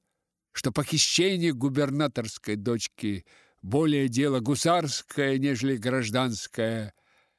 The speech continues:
что Чичиков не сделает этого, что бабы врут, что баба, что мешок, что положит, то несёт,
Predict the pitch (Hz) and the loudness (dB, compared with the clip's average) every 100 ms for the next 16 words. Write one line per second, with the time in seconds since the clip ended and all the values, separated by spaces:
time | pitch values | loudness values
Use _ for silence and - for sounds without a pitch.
0 | _ - 160 165 - 226 214 - 143 - | _ -2 0 2 2 2 2 -2 -4 -6
1 | 90 - _ _ _ - 214 226 135 196 | -10 -10 _ _ _ 0 2 2 4 2
2 | 214 196 180 156 - 120 113 113 104 98 | 4 2 2 0 -4 -4 -4 -8 -10 -10
3 | 107 _ _ - 113 117 208 214 165 185 | -18 _ _ -6 -2 2 2 2 2 2
4 | 196 214 190 - _ _ _ _ _ _ | 2 2 -2 -8 _ _ _ _ _ _
5 | _ - 139 156 131 196 214 190 165 - | _ -4 0 0 4 4 4 0 -2 -2
6 | 156 165 143 143 120 - 180 185 - - | -2 0 0 -2 -2 0 0 -2 -6 -20
7 | _ _ _ _ _ - - 139 113 117 | _ _ _ _ _ -10 -6 -2 0 0
8 | 160 135 117 - 113 123 90 - 120 123 | 0 -2 -6 -8 -8 -6 -6 -4 -4 -6